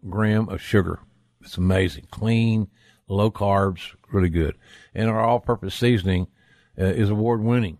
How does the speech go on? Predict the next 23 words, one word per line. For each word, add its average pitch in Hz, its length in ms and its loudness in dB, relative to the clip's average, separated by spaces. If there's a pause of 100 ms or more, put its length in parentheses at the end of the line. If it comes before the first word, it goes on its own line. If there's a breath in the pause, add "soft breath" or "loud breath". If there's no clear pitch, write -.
(100)
It 107 140 0
is 101 180 0
just - 160 -4
absolutely 104 580 0
phenomenal 101 680 0
for 95 320 -2 (360 soft breath)
things 135 220 0
you 104 80 -12
cook 147 160 -2
on 104 140 2
your 92 80 0
stove 123 400 0 (180)
or 92 360 0
on 113 140 2
your 85 120 0
grill 80 280 0
as 85 140 0
a, 87 100 2
as 95 180 0
a 90 60 2
dry 95 300 0
rub. 78 280 -4
So 87 200 0